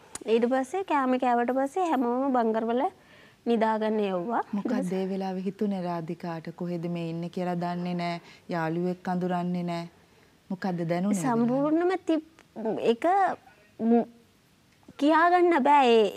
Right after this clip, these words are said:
Speaker 1: ඒ සිතුවිලි, ඒ මානසිකව
Speaker 2: හැඟීම.
Speaker 1: තත්-, ඒක කියාගන්න බෑ. ඒ මොහොතේ අපි හිටියේ, අ, මොකද කියලා කියාගන්න බෑ. මොකද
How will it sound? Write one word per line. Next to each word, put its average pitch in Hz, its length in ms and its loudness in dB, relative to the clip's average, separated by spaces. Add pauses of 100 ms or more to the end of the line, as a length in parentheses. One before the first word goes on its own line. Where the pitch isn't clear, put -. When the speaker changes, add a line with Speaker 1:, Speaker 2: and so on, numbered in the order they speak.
Speaker 1:
ඒ 240 160 6
සිතුවිලි, 269 760 2
ඒ 226 160 6
මානසිකව 185 640 4
Speaker 2:
හැඟීම. 285 180 4
Speaker 1:
තත්-, 247 420 -2
ඒක 240 280 2 (280)
කියාගන්න 285 520 2 (100)
බෑ. 262 260 4
ඒ 226 120 4
මොහොතේ 285 640 0
අපි 277 340 0
හිටියේ, 311 560 -2 (600)
අ, 214 140 -6 (760)
මොකද 262 420 4
කියලා 320 240 4
කියාගන්න 269 500 4
බෑ. 247 120 4
මොකද 202 300 0